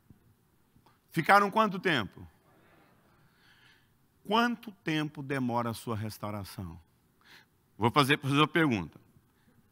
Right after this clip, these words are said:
Quanto tempo o Egito muda? Nunca.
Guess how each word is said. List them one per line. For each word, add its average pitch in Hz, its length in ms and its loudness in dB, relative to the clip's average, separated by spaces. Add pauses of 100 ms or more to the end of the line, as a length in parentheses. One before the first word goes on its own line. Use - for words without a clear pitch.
(180)
Quanto 302 500 6
tempo 220 500 4
o 214 40 8
Egito 180 560 6
muda? 104 460 0 (1700)
Nunca. 104 500 -8